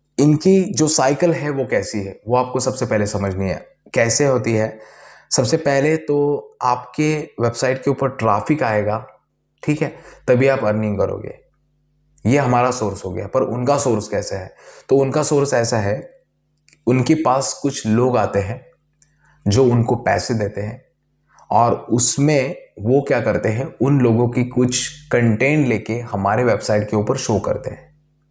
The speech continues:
ठीक है, और उसमें से कुछ पैसे हमें वो देते हैं।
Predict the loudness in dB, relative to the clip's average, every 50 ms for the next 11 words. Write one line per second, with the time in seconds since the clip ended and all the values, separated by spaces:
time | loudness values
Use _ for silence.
0 | _ _ -2 -2 0 0 0 -2 -4 -6 -14 -18 -20 -20 -20 -20 -12 -2 2 2
1 | 2 4 4 2 2 2 4 2 2 4 2 0 -2 -2 0 0 0 0 -2 -4
2 | -2 -2 0 0 0 -2 -4 -6 -4 -4 -2 0 0 0 0 -2 -2 -4 -4 -4
3 | -6 -6 -6 -8 -10 -10